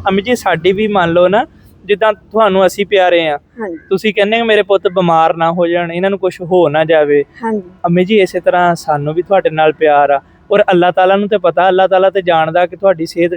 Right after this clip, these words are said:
Speaker 1: ਠੀਕ ਆ ਜਾਂ ਨਹੀਂ ਠੀਕ। ਤੁਸੀਂ ਕਿਹੜਾ ਜਾਣ ਬੁੱਝ ਕੇ ਛੱਡਨੇ
Speaker 2: ਹਾਂ,
Speaker 1: ਰੋਜ਼ੇ?
Speaker 2: ਹਾਂਜੀ, ਹਾਂਜੀ।
Speaker 1: ਤੁਸੀਂ ਸਾਡੇ ਨਾਲ ਸੁਬਹ ਉੱਠ ਕੇ ਸੈਰੀ ਕਰੋ, ਜਿਹੜੀ
Speaker 2: ਹਾਂਜੀ।
Speaker 1: ਜਿਹੜੀ ਚੀਜ਼ ਤੁਹਾਨੂੰ ਸੈਰੀ ਦੇ ਵਿੱਚ ਚਾਹੀਦੀ ਆ, ਉਹ
Speaker 2: ਹਾਂਜੀ।
Speaker 1: ਸਾਨੂੰ ਦਵੋ, ਦੱਸੋ, ਅਸੀਂ ਤੁਹਾਨੂੰ ਲਿਆ ਕੇ ਦੇਵਾਂਗੇ।
Speaker 2: ਹੂੰ।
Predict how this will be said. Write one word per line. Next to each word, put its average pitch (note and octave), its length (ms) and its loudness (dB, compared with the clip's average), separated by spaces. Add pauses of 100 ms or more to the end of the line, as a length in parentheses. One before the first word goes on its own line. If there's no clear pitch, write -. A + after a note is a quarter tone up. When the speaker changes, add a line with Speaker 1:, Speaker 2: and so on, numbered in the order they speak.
Speaker 1:
ਠੀਕ E3+ 380 -2
ਆ F3 180 2
ਜਾਂ E3+ 120 -2
ਨਹੀਂ D#3+ 260 -4
ਠੀਕ। F#3 220 -8
ਤੁਸੀਂ E3+ 260 -6
ਕਿਹੜਾ F#3+ 180 2
ਜਾਣ A#3 260 2
ਬੁੱਝ A3 200 -2
ਕੇ B3 120 -2
ਛੱਡਨੇ G3 300 0
Speaker 2:
ਹਾਂ, G3 60 2
Speaker 1:
ਰੋਜ਼ੇ? E3 280 2
Speaker 2:
ਹਾਂਜੀ, E3+ 120 -12
ਹਾਂਜੀ। G3 220 -18 (280)
Speaker 1:
ਤੁਸੀਂ G#3+ 240 0
ਸਾਡੇ F#3 180 0
ਨਾਲ F#3+ 120 2
ਸੁਬਹ F#3 220 -2
ਉੱਠ G#3 160 2
ਕੇ G3 240 0
ਸੈਰੀ F3+ 320 0
ਕਰੋ, B3+ 320 2 (380)
ਜਿਹੜੀ A#3 220 0
Speaker 2:
ਹਾਂਜੀ। B3 100 -2
Speaker 1:
ਜਿਹੜੀ A#3+ 240 0
ਚੀਜ਼ A3+ 280 -4
ਤੁਹਾਨੂੰ G3+ 280 0
ਸੈਰੀ G3 300 0
ਦੇ A3+ 80 0
ਵਿੱਚ G#3 300 -2
ਚਾਹੀਦੀ G3+ 420 0
ਆ, C#3 80 2
ਉਹ A#3 380 -4
Speaker 2:
ਹਾਂਜੀ। D#4+ 140 2
Speaker 1:
ਸਾਨੂੰ A3+ 280 0
ਦਵੋ, G#3+ 280 0 (200)
ਦੱਸੋ, G#3+ 320 0 (200)
ਅਸੀਂ A3+ 200 -2
ਤੁਹਾਨੂੰ A3 280 -2
ਲਿਆ G3 260 2
ਕੇ F#3+ 120 -2
ਦੇਵਾਂਗੇ। F3+ 520 0 (280)
Speaker 2:
ਹੂੰ। G#3 80 -16